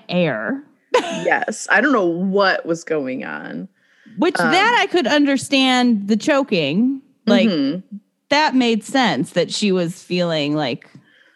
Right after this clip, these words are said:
Speaker 2: That's true.
Speaker 1: choked.
Speaker 2: That actually relates to the death. And Courtney, like, screams at Jane to stop.
Speaker 1: Yeah.
Speaker 2: And then
Speaker 1: "Jane,
Speaker 2: Laurel's fine.
Speaker 1: stop it."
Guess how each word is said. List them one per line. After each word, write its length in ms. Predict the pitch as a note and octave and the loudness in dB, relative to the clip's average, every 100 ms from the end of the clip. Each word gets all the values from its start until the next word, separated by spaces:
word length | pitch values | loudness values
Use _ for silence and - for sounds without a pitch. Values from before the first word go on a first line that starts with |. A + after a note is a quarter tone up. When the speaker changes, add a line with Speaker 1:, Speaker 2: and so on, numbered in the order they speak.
| _ - | _ -2
Speaker 2:
That's 320 | F3+ - - | -2 -2 -4
true. 100 | E3+ | 0
Speaker 1:
choked. 260 | F#3 C#3 | 2 2
Speaker 2:
That 140 | D3+ D3+ | 0 0
actually 540 | D3 - D#3+ D3 C#3 | -2 -2 -2 -2 -2
relates 580 | C#3 D#3 D3 C3 - - | -2 -2 -2 -4 -6 -10
to 120 | - | -8
the 100 | C#3+ | -6
death. 460 | B2+ C#3 B2 B2 - | -4 -2 -2 -4 -2
And 120 | - F3+ | -2 0
Courtney, 380 | G#3+ F#3+ G#3+ | 2 2 2
like, 160 | G3 - | 0 -2
screams 600 | - - - F3 F3 F#3 | -6 -8 -4 -2 0 -2
at 120 | E3+ D3 | -4 -6
Jane 440 | D3 C#3 C#3+ B2 | -4 -2 -2 -6
to 100 | - | -10
stop. 640 | - - - B2 G#2+ - - _ _ _ _ - | -12 -10 -4 -2 -2 -6 -14 _ _ _ _ -2
Speaker 1:
Yeah. 340 | G#3+ A3 D3 | 0 2 0
Speaker 2:
And 100 | E3+ | -2
then 120 | - - | -8 -6
Speaker 1:
"Jane, 320 | E4+ F4+ G4 | 0 2 0
Speaker 2:
Laurel's 400 | C#3+ C3+ - - | 0 0 -2 -4
fine. 140 | - | -2
Speaker 1:
stop 260 | F#4+ G4+ G#4 G4+ | -2 -2 -2 -2
it." 480 | F#4+ C#4 D#3+ - | 0 0 -2 -6